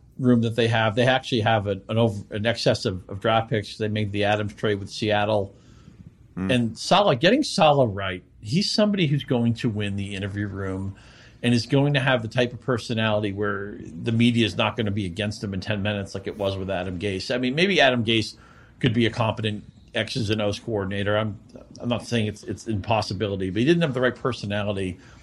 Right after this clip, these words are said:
Speaker 1: and the right just kind of temperament to succeed in this market. Saleh is going to win where Gase didn't personality-wise, and that's a big part. You're the C E O of the franchise, basically. You're the face of the franchise along with your quarterback, and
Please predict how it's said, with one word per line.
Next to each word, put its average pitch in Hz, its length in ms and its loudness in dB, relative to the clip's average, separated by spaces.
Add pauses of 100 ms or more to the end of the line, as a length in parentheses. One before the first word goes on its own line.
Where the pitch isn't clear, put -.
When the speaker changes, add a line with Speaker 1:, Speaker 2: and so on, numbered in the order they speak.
(200)
Speaker 1:
and 110 160 0
the 113 80 2
right 113 260 2 (240)
just - 240 -8
kind 123 200 0
of - 60 -8
temperament 107 600 -4
to 110 100 -4
succeed 107 800 -2 (420)
in 107 180 0
this 101 200 -4
market. 101 480 0
Saleh 139 420 4
is 101 140 -2
going 104 240 -6
to 95 60 -6
win 95 440 -4 (200)
where 104 260 -4
Gase 98 320 -2
didn't 95 340 -4
personality-wise, 117 760 2
and 131 80 -6
that's 202 160 2
a - 40 4
big 135 320 0
part. 131 380 2
You're 156 260 -2
the 247 120 -2
C 202 300 -2
E 165 40 4
O 160 120 4
of 123 100 -2
the 117 80 0
franchise, 87 500 -2
basically. 92 420 -6
You're 123 120 -2
the 156 100 -4
face 127 300 -2
of 135 80 -8
the 113 40 -10
franchise 117 600 -2 (180)
along 117 300 4
with 107 100 0
your 95 120 -6
quarterback, 101 600 -2
and 98 220 -4